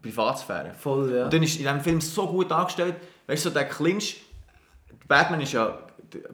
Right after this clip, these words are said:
Speaker 1: per se der Superheld so, er setzt sich für Gerechtigkeit ein, aber in dem Innen macht er auch Sachen, die die Welt weniger gerecht machen.
Speaker 2: Mhm.
Speaker 1: Und ich glaube, so geht's uns allen, dass wir wie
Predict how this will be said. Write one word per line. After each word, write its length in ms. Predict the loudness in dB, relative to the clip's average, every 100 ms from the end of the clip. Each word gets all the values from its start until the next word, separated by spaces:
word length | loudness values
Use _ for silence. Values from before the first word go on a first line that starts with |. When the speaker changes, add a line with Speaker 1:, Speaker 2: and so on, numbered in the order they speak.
| -6
Speaker 1:
per 140 | -2 2
se 100 | 2
der 100 | 0
Superheld 320 | 2 2 2
so, 80 | 0
er 80 |
setzt 180 | 0 -2
sich 60 | -6
für 100 | -8
Gerechtigkeit 760 | 0 0 0 -8 -2 -2 -2
ein, 320 | -4 -4 -6 -8 -20 _ 0
aber 200 | 2 2
in 120 | 4
dem 200 | 4 4
Innen 320 | 2 2 0 -2 -2
macht 300 | 0 0 -2
er 60 |
auch 60 | 0
Sachen, 360 | 0 0 0 -2
die 60 | 0
die 20 |
Welt 340 | 0 -2 -6 -16 -18
weniger 520 | -16 -2 0 0 -2
gerecht 340 | -2 -2 -4 -4
machen. 320 | -6 -4 -4
Speaker 2:
Mhm. 200 | -4 -8 -18 _
Speaker 1:
Und 80 | 0
ich 20 |
glaube, 160 | 2 2
so 100 | 2
geht's 220 | 0 0
uns 120 | -2
allen, 320 | 2 2 0 -6
dass 180 | -8
wir 120 | -4 -2
wie 280 | -2 -4